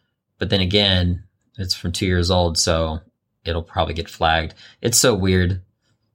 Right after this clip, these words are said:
I got stuff on YouTube. Um, they were old, really great jokes, um, that might get a, that might offend somebody that at that moment, everyone's laughing, but two years later, now it's offensive.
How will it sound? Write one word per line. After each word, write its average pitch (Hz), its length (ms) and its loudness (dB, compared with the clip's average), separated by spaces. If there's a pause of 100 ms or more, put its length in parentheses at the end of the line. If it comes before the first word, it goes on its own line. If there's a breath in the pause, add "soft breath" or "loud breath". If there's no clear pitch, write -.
(120)
I 101 100 -6
got 107 160 0
stuff 104 240 0
on 92 120 2
YouTube. 90 600 0
Um, 82 540 0 (220)
they 87 120 2
were 85 160 0
old, 87 360 0
really 90 220 2
great 87 240 0
jokes, - 560 0 (420 loud breath)
um, 82 340 0
that - 100 -4
might 87 200 0
get 90 180 0
a, - 40 -16 (420)
that 101 160 -2
might 90 180 2
offend 92 300 0
somebody 82 520 -2 (100)
that 85 120 0
at 87 140 0
that 90 160 -2
moment, 92 340 0 (340)
everyone's 90 340 0
laughing, 87 600 0
but 82 340 -2
two - 140 -2
years 95 220 2
later, 98 200 2
now 85 140 2
it's 87 100 -4
offensive. 85 520 -6